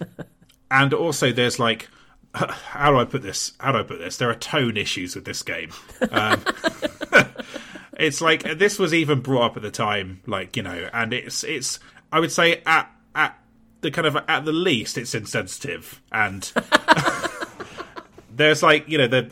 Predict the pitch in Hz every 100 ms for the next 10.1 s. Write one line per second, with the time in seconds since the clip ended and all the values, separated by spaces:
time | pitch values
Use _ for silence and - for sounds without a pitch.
0 | - 120 139 131 - _ - 131 139 170
1 | 156 - 131 143 117 - 107 110 113 -
2 | 156 131 131 117 117 120 107 104 - -
3 | - - - _ - - - 156 156 180
4 | 180 - - 175 151 - 127 113 110 -
5 | 117 113 123 113 - _ 160 135 120 139
6 | 135 131 127 120 143 135 131 131 123 120
7 | 131 123 120 120 113 110 110 - - -
8 | 147 135 127 127 135 - 131 127 120 -
9 | 127 120 123 123 120 120 113 - 123 110
10 | -